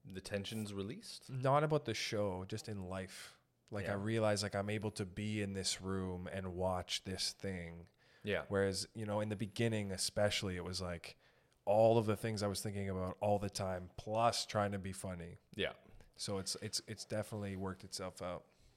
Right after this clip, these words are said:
Speaker 1: Well, it's, dude.
Speaker 2: Mentally.
Speaker 1: It's hard. There's a, we were talking about this before, where it's just like
Speaker 2: You got gum?
Speaker 1: Yeah. I'm not gonna eat it right now.
Speaker 2: Oh,
Speaker 1: We're
Speaker 2: okay.
Speaker 1: on a podcast, of course.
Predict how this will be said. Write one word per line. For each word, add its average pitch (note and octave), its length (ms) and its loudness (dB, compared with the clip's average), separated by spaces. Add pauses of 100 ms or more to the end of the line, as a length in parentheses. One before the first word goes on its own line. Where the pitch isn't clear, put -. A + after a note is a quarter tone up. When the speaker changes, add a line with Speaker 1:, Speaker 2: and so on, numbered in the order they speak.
(200)
Speaker 1:
Well, A3+ 120 -6
it's, - 240 -4
dude. - 260 -12 (300)
Speaker 2:
Mentally. A2 640 -4 (680)
Speaker 1:
It's G#2+ 160 -10
hard. A2+ 360 2 (100)
There's G#2 140 -4
a, A2 140 2
we A#2 80 0
were A#2 80 -2
talking B2+ 240 2
about B2 180 4
this C3 120 -2
before, C3 400 4
where F#2+ 160 4
it's - 160 -4
just - 240 -4
like F#2+ 320 2
Speaker 2:
You A#2 120 -2
got C3 140 -2
gum? F#2 300 -2 (300)
Speaker 1:
Yeah. G#2+ 160 -8 (440)
I'm A#2 60 -4
not B2 140 4
gonna G#2 120 0
eat F2+ 220 -4
it D#2 180 -6
right E2 160 -6
now. D#2+ 220 -8
Speaker 2:
Oh, G2+ 140 -2
Speaker 1:
We're F2+ 80 0
Speaker 2:
okay. F2 140 -6
Speaker 1:
on D#2 60 -6
a - 40 -12
podcast, - 540 -8
of - 100 -20
course. F2 240 -8